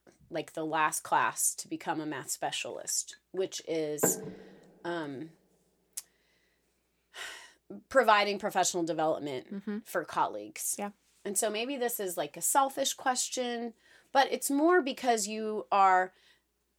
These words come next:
Speaker 1: uh, in comparison to me, a novice teacher.
Speaker 2: Right.
Speaker 1: So in your years, is there something that was done that was like, "That was really good," or,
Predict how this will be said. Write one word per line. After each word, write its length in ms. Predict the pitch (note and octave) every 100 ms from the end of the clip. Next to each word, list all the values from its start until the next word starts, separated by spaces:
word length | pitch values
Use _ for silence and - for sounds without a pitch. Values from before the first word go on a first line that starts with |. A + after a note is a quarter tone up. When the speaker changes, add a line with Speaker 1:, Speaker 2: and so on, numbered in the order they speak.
| -
Speaker 1:
uh, 60 | - _
in 80 | G#3
comparison 460 | F#3 F#3+ F#3+ F#3 F#3+
to 120 | F#3+
me, 200 | E3+ E3
a 60 | F3+
novice 440 | F3 D#3 D3+ D#3+
teacher. 460 | - C3 - C#2+ -
Speaker 2:
Right. 220 | F#3+ E3+ - _ -
Speaker 1:
So 340 | - C4 B3 -
in 220 | C#4 D#4+
your 200 | E4+ E4
years, 680 | C#4 A#3 G#3 D3+ F3+ - - _ _ _ _ -
is 220 | C4+ C4
there 200 | C#4+ B3+
something 640 | - B3+ A3 G#3 G3 G3
that 200 | F#3 D#3+
was 500 | F3+ G3 G3+ G#3 F#3+
done 500 | F3 D3+ C3 D3+ F#3 _ _ _ _ _ _ _ _ _ _ -
that 220 | A#3+ A3+
was 200 | A3 G3
like, 400 | F#3+ E3 - - _ _ _ _ _ -
"That 140 | G4
was 180 | F#4 -
really 340 | G3+ A3 A3+ G3+
good," 440 | F3 - - F#3 _
or, 400 | C#4 C4+ A#3+ A#3